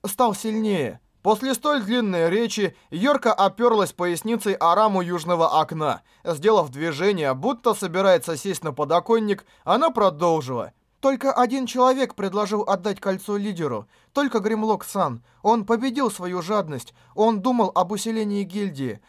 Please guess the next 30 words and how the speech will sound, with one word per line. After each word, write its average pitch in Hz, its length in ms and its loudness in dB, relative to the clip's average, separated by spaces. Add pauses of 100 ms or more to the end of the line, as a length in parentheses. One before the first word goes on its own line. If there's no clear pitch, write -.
(160)
Вот 196 240 0
почему 214 540 -4 (140)
он 240 180 4
стал 208 260 0
таким 202 460 -4 (100)
и 214 140 -2
мстит 214 400 -4
теперь 151 320 -6
нам, 156 320 -4 (160)
кто - 180 -2
не 240 140 -2
сумел 247 320 0
отказаться 180 580 0
от 165 160 -4
своих 175 300 -8
желаний. 165 580 -4 (160)
И - 80 -8
у 226 80 0
него 254 240 0
есть 254 320 -4
полное 180 380 -2
право 185 480 0 (160)
мстить 196 480 -4
за 151 140 -2
лидера». 135 500 -6 (280)
Комната 240 540 4
вдруг 202 320 2
погрузилась 180 640 0
в 170 40 -6
молчание, 160 680 0